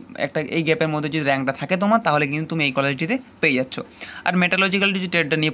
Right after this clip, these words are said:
পড়তে চাও সেখানে কিন্তু এখানে কাট অফটা একটু বেশি গেছে, আঠারো হাজার পর্যন্ত কাট অফ গিয়েছে, মানে মোটামুটি কুড়ি হাজার পর্যন্ত হলেও তুমি কিন্তু এই কলেজে পেয়ে যাচ্ছ, ঠিক আছে। তো এটা হচ্ছে তোমার, আহ, বাঁকুড়া গভর্নমেন্ট পলিটেকনিকের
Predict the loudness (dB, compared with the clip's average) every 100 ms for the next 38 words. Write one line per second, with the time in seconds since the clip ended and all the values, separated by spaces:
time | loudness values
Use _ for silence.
0 | -2 -4 0 -2 0 0 0 -2 -2 -4
1 | -8 -4 -2 0 0 0 -2 -2 0 -2
2 | 2 2 2 2 2 2 2 2 0 -10
3 | -20 -6 -2 0 2 2 0 0 2 2
4 | -2 -8 -10 -2 2 4 2 0 0 0
5 | 2 2 0 -2 -2 0 0 0 0 0
6 | 2 2 2 0 0 0 2 2 -2 -4
7 | -2 -2 -4 -8 -20 -20 -18 -12 -4 0
8 | 0 0 2 2 2 -4 -18 -2 2 4
9 | 4 0 4 2 4 4 4 2 0 0
10 | 0 2